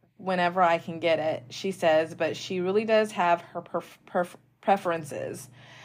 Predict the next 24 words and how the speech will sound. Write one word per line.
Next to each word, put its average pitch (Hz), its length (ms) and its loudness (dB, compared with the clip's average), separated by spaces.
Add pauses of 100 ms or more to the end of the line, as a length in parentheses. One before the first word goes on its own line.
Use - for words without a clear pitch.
(220)
"As 190 280 2
far 214 180 6
as 277 160 0
sex 226 260 2
in 185 140 -6
the 175 60 -2
morning, 247 480 2
Virgo 214 300 4
prefers 202 420 -2
coffee 220 380 0
first, 185 380 -2
please, 175 440 -2
<laughs> 214 60 -2
if 220 260 2
at 190 240 6
night 208 460 0 (360)
before 185 340 4
she 202 140 -4
gets 160 260 -4
too 190 120 -2
tired. 160 580 -2
Not 185 360 0
first 214 360 0
thing, 170 520 -2